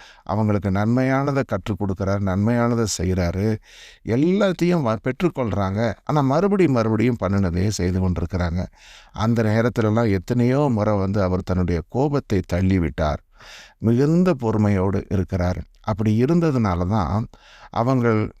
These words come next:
பின்னாள்ல அவங்க கொடுக்கப்பட்ட வாக்குத்தத்தத்தை பெற முடிந்தது.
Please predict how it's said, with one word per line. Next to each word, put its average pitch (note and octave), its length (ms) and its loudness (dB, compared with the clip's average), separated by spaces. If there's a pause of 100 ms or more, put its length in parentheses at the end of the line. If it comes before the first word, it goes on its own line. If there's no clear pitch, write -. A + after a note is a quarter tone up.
(120)
பின்னாள்ல G#2+ 760 2
அவங்க F#2 420 -2
கொடுக்கப்பட்ட A2+ 560 -2
வாக்குத்தத்தத்தை F#2 720 0
பெற E2+ 240 0
முடிந்தது. C2 420 -2